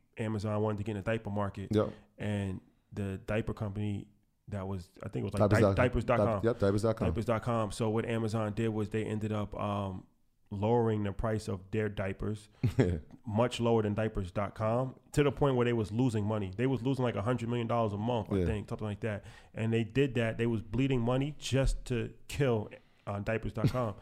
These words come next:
Speaker 2: <laughs>
Speaker 1: And diapers dot com ended up folding. So they lost a bunch of money.
Speaker 2: Just,
Speaker 1: Short term. It's
Speaker 2: yeah.
Speaker 1: chess, though. They lost money short term to win the long term play.
Speaker 2: Oh, they definitely won it.
Speaker 1: So this might be the, the same play with Whole Foods. Who knows?
Speaker 2: Yeah.
Speaker 1: But Whole Foods is not doing well.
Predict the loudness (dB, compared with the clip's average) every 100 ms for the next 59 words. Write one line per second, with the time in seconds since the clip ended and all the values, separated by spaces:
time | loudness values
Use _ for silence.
0 | -18 -10 -6 -6 -2 -2 0 -2 -2 -2
1 | -2 -2 -4 -4 -2 -2 -2 0 0 2
2 | 4 4 2 -2 -18 -20 -20 _ _ -8
3 | -8 -8 2 6 6 4 0 2 0 -2
4 | -8 -18 _ _ 6 6 6 2 2 2
5 | 2 2 2 2 -2 -2 0 2 4 4
6 | 4 2 0 0 0 2 2 2 0 -2
7 | -2 0 2 2 2 0 -2 -4 -6 -12
8 | -4 -2 0 4 6 6 4 4 2 2
9 | 2 2 2 4 2 4 2 2 0 -4
10 | -2 0 0 0 0 0 0 0 0 0
11 | -2 -4 -8 -2 0 0 -2 -4 -2 0
12 | 0 0 0 2 2 -2 -2 -2 0 0
13 | 0 0 2 4 4 2